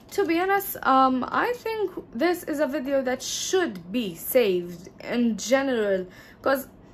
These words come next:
sometimes I don't want to have, like, a sun-kissed blush, sometimes I want a lifted or more rounded face shape,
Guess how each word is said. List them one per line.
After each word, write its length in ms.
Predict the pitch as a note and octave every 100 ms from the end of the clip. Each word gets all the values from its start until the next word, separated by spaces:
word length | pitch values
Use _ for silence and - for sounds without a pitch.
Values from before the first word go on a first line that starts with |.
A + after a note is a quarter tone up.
| - - -
sometimes 840 | - - G4 A4 G#4+ G#4 G#4+ G#4+ F4+
I 160 | C#4 C#4
don't 240 | C#4 D#4
want 200 | E4 E4
to 140 | D#4+
have, 260 | C4 C4+ B3
like, 240 | B3 A#3+
a 40 | B3
sun-kissed 580 | - B3+ C4+ C#4+ B3 A3
blush, 260 | C4 B3+
sometimes 500 | - A3 A3 G3+ G#3
I 60 | G3+
want 240 | G3+ G3
a 60 | G#3
lifted 640 | B3 C4 - A#3 A3+ G#3+
or 320 | - G3+ G3+
more 260 | G3+ G3+ G#3+
rounded 500 | C4 D4 C#4 C#4 C#4
face 600 | - - - B3+ B3+ -
shape, 420 | - B3 B3+ B3+